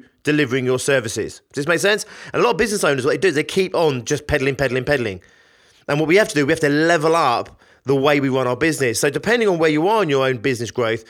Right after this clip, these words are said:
will depend on the systems, the processes, the strategies, the plans, the resources that you put in place in order to take you and your business to the next level. I've referred to this often as being making sure that you're in the right gear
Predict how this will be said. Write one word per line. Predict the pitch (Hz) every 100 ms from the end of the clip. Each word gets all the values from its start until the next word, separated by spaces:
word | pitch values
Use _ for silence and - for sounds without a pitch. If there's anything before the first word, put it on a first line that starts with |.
| - - -
will |
depend | 165 175 220 202
on | 156
the | 151
systems, | 147 - 160 - - 143 139
the | 139
processes, | 151 131 127 131 135 127
the | 139
strategies, | - 147 120 123 131 123
the | 143
plans, | - 131 120 131 120
the | 127 127 120 - - - - _ _ _
resources | 135 117 170 190 - 151
that | 127
you | 147
put | - 151
in | 135
place | 139 123 127 -
in | 143 135
order | 131 127 131 127
to | -
take | - 147 127
you | 127 127
and | 131
your | 131
business | 127 120 123
to | - 123
the |
next | 123 131 -
level. | 254 147 101 - - -
I've | - 143
referred | 139 208 170
to |
this | 151 135 -
often | 151 - 135 127
as | 123 127
being | 143 131 120 - _ -
making | 147 147 127
sure | - 185
that | 131
you're | 147
in |
the | 135
right | 135 143 185 165 143
gear | 160 131 113